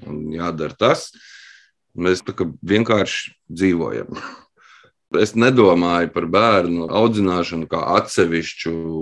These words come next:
kaut kādu procesu. Kura ietvaros man ir obligāti jādara tas vai tas. Un mēs, mēs vienkārši dzīvojam, ja viņiem ir jautājumi, mēs par viņiem runājam, kopā visu kaut ko daram, un es nekad to neesmu tā baigi, baigi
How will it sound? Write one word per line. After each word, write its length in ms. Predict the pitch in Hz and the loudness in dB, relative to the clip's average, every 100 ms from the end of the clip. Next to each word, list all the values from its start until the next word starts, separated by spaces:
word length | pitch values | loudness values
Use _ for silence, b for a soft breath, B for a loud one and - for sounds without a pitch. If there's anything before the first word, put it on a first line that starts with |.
| 78 78 - | -6 -8 -8
kaut 240 | 78 76 | -8 -2
kādu 400 | 92 95 80 76 | 2 4 2 -6
procesu. 600 | - 98 127 127 - - _ b b b b b _ | 0 0 2 0 -2 -12 _ b b b b b _
Kura 220 | - 95 | 2 4
ietvaros 600 | 87 110 131 107 95 87 | 6 4 4 6 6 4
man 160 | 87 82 | 0 0
ir 80 | 82 | 2
obligāti 520 | 101 95 87 80 80 | 2 2 2 2 2
jādara 400 | 92 85 82 80 | 2 2 0 -2
tas 240 | 82 82 | -6 -6
vai 140 | 80 71 | -6 -4
tas. 420 | 80 76 - - _ _ - | -4 -6 -8 -20 _ _ -10
Un 180 | 90 | -4
mēs, 240 | 107 110 - | -2 -2 -4
mēs 260 | 107 104 107 | -4 -4 0
vienkārši 560 | 117 120 123 - - 123 | 0 2 0 0 -8 0
dzīvojam, 480 | 165 143 87 82 | 2 2 2 0
ja 100 | 82 | -4
viņiem 340 | 87 98 85 78 | -2 0 0 -4
ir 160 | 73 | -6
jautājumi, 540 | 80 92 101 85 78 80 | -4 -2 -2 -2 -2 -6
mēs 120 | 80 | -8
par 180 | - 78 | -10 -8
viņiem 300 | 76 69 76 | -8 -10 -6
runājam, 560 | 87 104 123 131 139 139 B B B B B B _ _ _ | -4 2 4 2 0 -6 B B B B B B _ _ _
kopā 400 | 92 104 107 82 78 78 - _ | 4 4 4 4 2 -4 -18 _
visu 240 | - - | -6 -6
kaut 220 | - 85 80 | 2 0 2
ko 120 | 82 | 0
daram, 440 | 82 113 135 123 90 | 2 2 4 4 2
un 160 | 98 | -2
es 120 | 92 - | -2 -4
nekad 320 | 90 107 92 | 0 0 2
to 140 | 92 | 2
neesmu 400 | 92 101 95 - | 2 2 0 -2
tā 160 | 90 87 | -2 0
baigi, 680 | 82 92 87 80 85 87 85 | 0 0 0 -2 -2 0 -2
baigi 440 | 78 90 80 73 | -2 -2 -2 -6